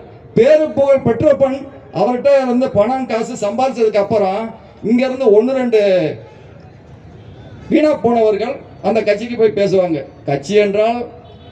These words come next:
அது நிரந்தரமா யார் வேணாலும் பத்து பேர் போவாங்க, பத்து பேர் சேருவாங்க. இது தமிழன், தமிழ் இனத்தை எவனாலும் பிரிக்க முடியாது.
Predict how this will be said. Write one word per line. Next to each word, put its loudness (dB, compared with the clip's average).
அது 2
நிரந்தரமா 2
யார் 4
வேணாலும் 2
பத்து -2
பேர் 0
போவாங்க, 0
பத்து -4
பேர் -2
சேருவாங்க. -2
இது 0
தமிழன், 0
தமிழ் 0
இனத்தை 4
எவனாலும் 0
பிரிக்க 2
முடியாது. 2